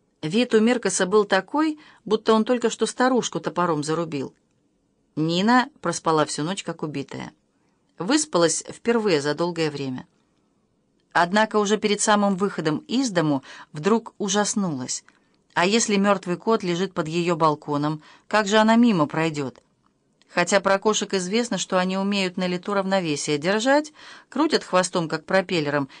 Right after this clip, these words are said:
и на все четыре лапы приземляются. Но возле дома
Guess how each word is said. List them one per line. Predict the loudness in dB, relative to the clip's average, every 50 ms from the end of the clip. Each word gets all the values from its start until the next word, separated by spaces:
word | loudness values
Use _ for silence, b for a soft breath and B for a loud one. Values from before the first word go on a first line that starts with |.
| B B
и | 0
на | 0 0
все | 0 0 -2 -4 -4
четыре | -4 -4 -4 -2 0 0 2
лапы | 2 2 2 0 -2 -4
приземляются. | -4 -4 -4 -2 -4 -4 -4 -6 -6 -8 -10 -10 -12 -14 -14 -14 -18 _ _ _ _ _ _ _ _ _ _ _
Но | -4 -2 0 0
возле | 0 0 -2 -2 -4
дома | -2 0 2 2 4 2 2